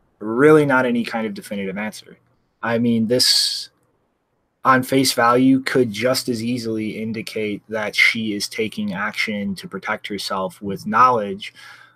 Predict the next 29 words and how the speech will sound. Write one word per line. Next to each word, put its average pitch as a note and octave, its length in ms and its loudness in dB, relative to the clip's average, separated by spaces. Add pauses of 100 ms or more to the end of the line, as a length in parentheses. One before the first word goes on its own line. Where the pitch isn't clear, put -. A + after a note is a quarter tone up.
(120)
of G#2 560 0 (140)
something A2 520 -2
illegal G2+ 560 -6
going G2 340 -6
on F#2+ 320 -6
with F#2+ 240 -12
regards F#2+ 420 -6
to F#2 160 -14
Quadriga. F#2+ 760 -8 (840)
Or, D3 560 6 (340)
again, A#2 440 -6
it A#2 160 -6
could A2 280 -4
simply A2+ 460 -4
be G#2+ 500 -8 (720)
her B2 260 0
taking A#2 420 -4
actions G3+ 460 -6
to G#3+ 80 -8
protect G#3 420 -8
herself G2+ 460 -6
because G#2 360 -6
of G2+ 120 -6
all G#2 240 -2
of F#2+ 120 -8
the G2 80 -8
speculation G#2+ 800 -2
going F2 340 -10
on - 220 -20